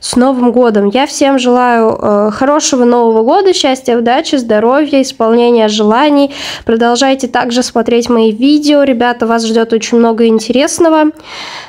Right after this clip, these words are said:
Вот, также не забывайте, пожалуйста, ребят, подписываться на Telegram-канал, там тоже будет много интересного. Я просто жду, пока там будет побольше людей, чтобы вас было больше, и тогда было бы нам интересней.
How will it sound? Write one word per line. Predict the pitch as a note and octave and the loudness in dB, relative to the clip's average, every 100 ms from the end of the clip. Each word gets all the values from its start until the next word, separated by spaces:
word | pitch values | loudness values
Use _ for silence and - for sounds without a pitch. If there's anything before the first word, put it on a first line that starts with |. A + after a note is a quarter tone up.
| - _ _ _ | -20 _ _ _
Вот, | B3 C#4+ D4+ | 0 2 0
также | D4+ D4 B3+ | 0 0 2
не | C4+ C#4 | 2 2
забывайте, | C#4 D4 D4 D4+ C#4+ | 2 2 0 0 -2
пожалуйста, | C4 B3 C4 C4+ C4+ C4 | -2 -2 0 -2 -2 -2
ребят, | A#3+ B3 B3 | 0 -2 -2
подписываться | A#3 C4 C4+ C#4+ B3 B3 | -4 -2 0 0 0 0
на | A#3+ B3 | 0 0
Telegram-канал, | B3 A#3 A3 A#3 B3+ C4 A3+ G#3+ A3+ A3 | 0 -2 0 0 -2 -2 -2 0 0 -2
там | A3 G#3+ G#3 | -2 -2 0
тоже | A3+ A#3+ A3+ | 0 0 0
будет | G#3+ A3 A3 | 0 0 2
много | A3+ A#3+ | 0 2
интересного. | C#4 C#4+ C#4+ C4+ C4+ B3 | 2 2 2 0 0 0
Я | A3+ | 0
просто | B3 C4 C#4 | -2 -2 -2
жду, | A3+ C#4+ | -2 -2
пока | D#4+ - | -2 -2
там | A#3 A#3 | -2 0
будет | A3+ C4 C#4 | 0 0 -2
побольше | A3 G#3 B3 C4+ C4 | -2 0 0 0 0
людей, | A#3 G#3+ A#3 | 0 2 2
чтобы | A#3 - A3 A3 G#3+ | 0 -2 0 2 2
вас | G#3+ A#3+ A#3+ | 2 0 0
было | B3+ A3+ | 0 2
больше, | G#3+ A3+ A#3 B3+ | 2 0 -2 -2
и | - G#3+ | -2 -2
тогда | G#3+ G#3 B3 | -2 -2 0
было | B3+ B3 A3+ | 2 2 2
бы | A3 | 2
нам | G#3 A#3 | 2 2
интересней. | B3 - A#3 G#3 G#3 G3+ G#3 | 0 0 2 2 0 -2 -2